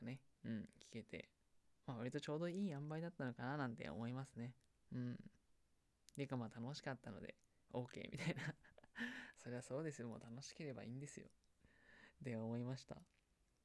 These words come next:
うん。でね、えー、えー、キム・シスギくんとかね、なんかすごい優しいので、やっ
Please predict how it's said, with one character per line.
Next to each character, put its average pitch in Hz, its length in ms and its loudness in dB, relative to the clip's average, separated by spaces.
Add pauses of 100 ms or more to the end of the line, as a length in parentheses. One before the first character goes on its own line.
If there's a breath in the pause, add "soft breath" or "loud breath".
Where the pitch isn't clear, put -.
(120)
う 127 40 -4
ん。 123 340 -2 (960)
で 127 220 -4
ね、 127 180 0 (840)
え 113 400 2 (920 soft breath)
ー、 - 40 -2
え 120 280 2
ー、 - 60 -10
キ - 140 0
ム・ 135 320 6 (420)
シ - 180 -2
ス 127 100 -2
ギ 131 300 6
く 139 100 2
ん 131 80 6
と 131 100 2
か 107 140 0
ね、 120 180 4
な 113 80 2
ん 107 40 0
か 110 60 -2
す - 80 -8
ご 113 60 -2
い 113 40 -2
優 123 180 -2
し 156 160 -2
い 143 40 2
の 117 120 0
で、 127 300 0
や 123 100 -2
っ - 20 -6